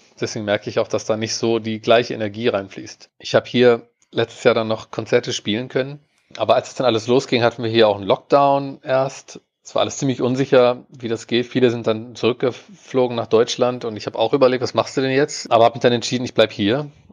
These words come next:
vorerst und, ähm, hab das für den erstmal sicheren oder den besseren Ort gehalten und ich glaube, das war am Ende auch die richtige Entscheidung. Ich hab dann aber tatsächlich auch irgendwie so ein bisschen so eine Pause, ähm, äh, gemacht und, ähm, jetzt wollte ich eigentlich wieder anfangen, hier Konzerte zu spielen und jetzt gibt's tatsächlich hier auch wieder Fälle.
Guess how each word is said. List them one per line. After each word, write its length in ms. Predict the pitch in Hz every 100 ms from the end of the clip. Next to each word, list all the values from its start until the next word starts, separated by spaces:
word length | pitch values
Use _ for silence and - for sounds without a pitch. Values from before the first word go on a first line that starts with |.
| _
vorerst 640 | - 135 127 127 139 -
und, 260 | 120 107 113
ähm, 540 | 110 104 104 101 110 _ _
hab 140 | -
das 140 | - -
für 80 | 113
den 180 | 107
erstmal 380 | 113 - 107 110 - _
sicheren 460 | - 120 117 120 113
oder 200 | 107 104
den 140 | 101
besseren 360 | 110 - 107 104
Ort 360 | 101 - - _
gehalten 340 | 107 117 127
und 100 | 117
ich 120 | 107 -
glaube, 200 | 107 110
das 120 | -
war 120 | 107
am 100 | 107
Ende 160 | 107 107
auch 100 | 101
die 200 | 107 101
richtige 360 | 113 117 110
Entscheidung. 480 | 101 - 101 131 - _
Ich 120 | -
hab 100 | -
dann 100 | 135
aber 120 | 131
tatsächlich 440 | 135 113 123 127 135
auch 120 | 123
irgendwie 180 | 120 113
so 100 | 120
ein 120 | 110
bisschen 180 | 113 120
so 80 |
eine 80 | 117
Pause, 520 | 113 110 135 131 113 -
ähm, 320 | 107 101 98 _ _ -
äh, 220 | 113 107
gemacht 560 | 110 98 110 - - - _ _ -
und, 600 | 135 107 107 107 107 107
ähm, 500 | 107 104 104 104 101
jetzt 240 | 113 -
wollte 160 | 135 123
ich 80 | 131
eigentlich 220 | 131 127
wieder 140 | 113
anfangen, 260 | 110 - 131
hier 200 | 127 127
Konzerte 420 | - 117 135 135
zu 100 | -
spielen 240 | - 135 127
und 100 | 117
jetzt 260 | 117 -
gibt's 240 | 135 - -
tatsächlich 420 | - 117 135 -
hier 140 | 131
auch 120 | 151
wieder 160 | 123 101
Fälle. 360 | - 101 120